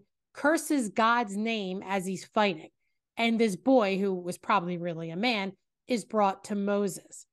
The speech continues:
Now, you and I know that there's nothing in the Bible that's coincidental. In Leviticus twenty-four eleven, it says,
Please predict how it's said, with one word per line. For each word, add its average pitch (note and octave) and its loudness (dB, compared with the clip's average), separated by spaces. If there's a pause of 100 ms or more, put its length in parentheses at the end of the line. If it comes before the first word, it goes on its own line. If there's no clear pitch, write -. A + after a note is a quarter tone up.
(360)
Now, G3 0 (800)
you B3+ 4
and C#4+ 6
I A#3 4
know F3+ 0
that F3+ -6
there's G3 -2
nothing A3 0
in G3+ -4
the G3+ -2
Bible F3 -2
that's F#3 -10
coincidental. F#3 -6 (760)
In A3+ 0
Leviticus B3+ 2
twenty-four B3 0
eleven, G3 -2
it G#3 -10
says, A3 2